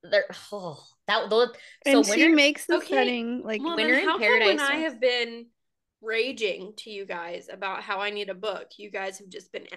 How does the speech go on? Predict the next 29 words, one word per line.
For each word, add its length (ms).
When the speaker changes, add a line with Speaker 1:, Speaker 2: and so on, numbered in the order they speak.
Speaker 3:
absolutely 460
silent 640
Speaker 1:
<laughs> 20
Speaker 3:
in 60
the 0
Speaker 1:
Because 260
Speaker 3:
group 140
Speaker 1:
you 80
Speaker 3:
chat? 180
Speaker 1:
don't 240
wanna 260
read 220
Ellen 320
Hildebrand. 560
You 140
specifically 720
<laughs> 40
said 340
that. 460
Speaker 3:
I 140
didn't 400
say 220
that. 280
I 80
said 260
I 120
don't 360
wanna 280
read 580